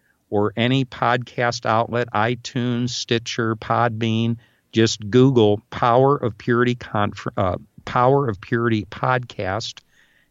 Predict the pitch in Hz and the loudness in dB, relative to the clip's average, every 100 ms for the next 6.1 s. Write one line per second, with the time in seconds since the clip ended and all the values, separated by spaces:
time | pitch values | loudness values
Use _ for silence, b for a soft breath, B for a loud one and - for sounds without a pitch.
0 | _ 117 110 107 104 107 104 113 - 127 | _ 0 0 0 0 0 -2 -4 -2 2
1 | 123 120 123 123 - - 127 127 135 104 | 2 2 -2 -4 -6 0 2 2 2 0
2 | 107 104 98 113 - 123 113 101 - 123 | 0 -2 0 0 2 2 2 0 -2 -2
3 | 117 123 120 117 117 120 120 117 - 117 | -2 -2 -2 -2 -2 -2 -2 -4 0 2
4 | 117 123 - _ _ _ _ - 117 117 | 0 -2 -8 _ _ _ _ -2 0 0
5 | 120 143 - - 123 156 165 - 151 165 | 2 0 0 0 2 2 0 -2 0 0